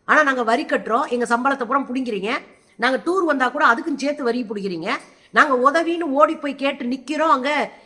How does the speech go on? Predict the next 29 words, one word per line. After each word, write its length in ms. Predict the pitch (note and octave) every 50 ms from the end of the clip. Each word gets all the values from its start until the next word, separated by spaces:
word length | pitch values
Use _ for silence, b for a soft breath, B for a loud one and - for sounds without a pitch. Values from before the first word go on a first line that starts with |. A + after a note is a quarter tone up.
| B B
எங்களுக்கு 380 | - F#3 G#3+ A#3+ A#3+ A#3 F#3+ G#3
யாருமே 360 | G#3+ A#3+ C#4+ E4+ F4 E4 F4
உதவி 300 | E4+ C#4 B3+ B3 D4 C#4+ C#4
செய்யலையா, 460 | C4+ A#3 G#3 F#3+ E3+ D3+ D3+ D#3+ F#3+ C4 D#4+ - - - _ _ _
எங்களை 240 | - G3+ A#3+ A#3 A#3
பாதுகாக்க 520 | A#3+ B3+ D4 F4+ F4+ F4 D#4+ D4 - B3+
ஆள் 200 | A#3 A#3 B3+ C4+
இல்லையே, 300 | C4 A#3+ G#3 F3+ D#3 A#2+ - - - _ _ _ _ _ _ _ _ _ _ _ -
ஒரு 160 | D#3 G#3+ D4+ C4+
போலீஸ்காரங்க 580 | - C#4 D4+ E4 F4 E4+ - - D4+ C4+ B3
இல்லையே, 320 | A#3+ A#3 G#3+ G3 F#3 D#3+ - - - - _ _ _
ஒரு 180 | - G3 C4 C#4+
மிலிட்டரி 300 | C4+ D4+ E4 - E4+ E4+
மேன் 180 | D#4 D#4 D4 C#4
இல்லையே, 340 | C4 B3 A#3+ A3 G3 D#3+ - - - - _ _ _
அப்ப 180 | - - C4+ D4
எங்க 220 | B3+ B3+ C4 C#4+ C#4
உயிரெல்லாம் 420 | C4+ D4 E4 F4 D#4+ E4 E4+ E4
உங்களுக்கு 300 | D4 C#4 C4 B3 G#3 B3+
எல்லாம் 180 | C#4+ C#4 C#4 A#3+
சாதாரணமா? 640 | A3+ C4+ D4 D4 C#4+ C4+ A#3+ G3 D#3+ E3+ A3 C#4+ E4 C#4+ F3 C#3+ - - _ _ _ _ _ _ -
பணக்காரங்க 480 | G#3+ A#3+ E4 - D#4+ D#4 D4 C#4 C4
உயிரும் 340 | B3+ A#3 A#3 A#3+ B3+ D#4 D4
பெரிய 240 | - C4 C4 D4+ D#4
ஆளுங்க 220 | D4 C#4 C4 B3
உயிரும் 200 | A#3+ A#3+ A#3 A3
தான் 140 | A#3+ C#4+ C#4
உங்களுக்கு 240 | B3 A3+ G3+ G#3 G#3+
முக்கியமா? 460 | G3 - A3+ A#3+ G3+ D#3 E3 G3+ D4+